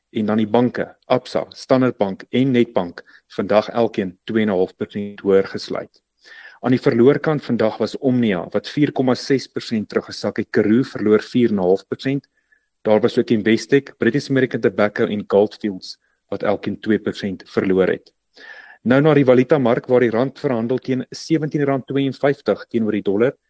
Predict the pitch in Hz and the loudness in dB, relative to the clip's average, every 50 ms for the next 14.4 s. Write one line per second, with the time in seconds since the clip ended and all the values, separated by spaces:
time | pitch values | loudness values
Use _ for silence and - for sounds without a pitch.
0 | _ _ _ _ _ - 120 117 135 123 - 120 110 101 - 120 135 131 131 139 | _ _ _ _ _ -4 -2 -2 -2 0 0 0 -2 0 -2 -2 -2 0 0 0
1 | - - 113 107 95 - - 104 101 - - _ _ - 131 - - - - 107 | -2 0 -2 -6 -4 -2 0 0 0 0 -4 _ _ -6 -6 -6 -6 -6 -4 -2
2 | 101 95 92 98 - 117 123 123 131 139 143 143 - _ _ _ _ _ _ _ | -2 0 -2 0 2 4 4 4 4 2 0 -2 -4 _ _ _ _ _ _ _
3 | - 120 120 127 127 - - 127 123 - - 123 113 - 113 - - - - 139 | 0 2 2 2 2 2 0 0 0 0 -2 -4 -4 -4 -6 -10 -8 -2 0 2
4 | 135 135 - 135 127 - - - 110 110 107 110 107 - - - 123 123 123 123 | 2 2 0 -2 -4 -4 -4 -4 -2 -2 -2 -2 -4 -4 -2 0 2 2 2 2
5 | 120 - 117 104 - 117 120 123 120 123 113 104 - 110 113 123 131 - - 120 | 0 -2 -4 -2 0 2 2 4 4 2 0 -2 -2 -2 -2 -2 -4 -4 -4 -4
6 | 131 117 - 127 - - 117 117 113 - - - 120 117 123 120 120 - - - | -4 -2 -2 -4 -4 -4 -4 -4 -6 -6 -4 -2 -2 0 0 -2 -4 -4 -4 -4
7 | 117 110 113 107 - - - - - 110 104 95 - - _ _ - 107 98 95 | -2 -2 -2 -4 -6 -8 -10 -8 -8 -6 -6 -6 -8 -12 _ _ -8 -6 -6 -4
8 | 98 95 87 101 95 92 - - - - _ - 90 85 - _ _ _ _ _ | -6 -4 -2 -2 -2 -2 -2 -6 -10 -10 _ -10 -12 -12 -12 _ _ _ _ _
9 | _ _ _ _ _ - - - - - - _ _ _ _ _ _ - 117 120 | _ _ _ _ _ -20 -20 -20 -20 -20 -20 _ _ _ _ _ _ 0 2 4
10 | 127 127 123 - - - - 143 151 147 - - 156 143 - - 123 147 175 - | 6 6 4 4 2 0 2 2 2 2 2 -2 -4 -4 -2 0 0 0 0 0
11 | - - - - - 113 113 120 120 107 110 107 127 135 143 143 143 131 - 147 | -2 -4 -4 -4 -2 0 2 2 2 0 0 0 2 2 2 2 2 0 -2 -6
12 | 131 - 98 101 107 117 117 127 127 123 123 120 - - 123 - 127 120 - - | -8 -8 -8 -6 -2 2 2 2 4 2 0 -2 -2 -6 -8 -8 -8 -8 -4 0
13 | 143 147 139 - - - - - 104 101 101 95 98 - - - - - 101 98 | 0 0 0 0 -2 -4 -2 -2 0 2 2 0 0 -2 -4 -4 -4 -2 -2 -2
14 | 95 98 101 120 131 - - - | -2 -2 -2 -4 -4 -6 -10 -16